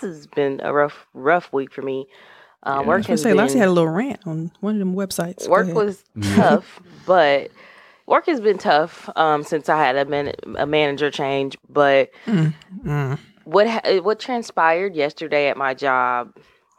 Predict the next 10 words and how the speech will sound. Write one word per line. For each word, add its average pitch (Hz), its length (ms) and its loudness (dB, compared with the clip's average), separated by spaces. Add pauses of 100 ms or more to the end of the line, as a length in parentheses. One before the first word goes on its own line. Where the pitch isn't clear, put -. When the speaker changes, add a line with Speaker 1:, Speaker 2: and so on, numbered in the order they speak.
(1400)
Speaker 1:
was 160 220 2 (380)
kind 208 220 0
of 175 60 -4
the 160 80 2
point 170 260 -4
of 147 80 -4
no 151 100 2
return 143 360 -2
for 185 120 -12
me. 208 260 -6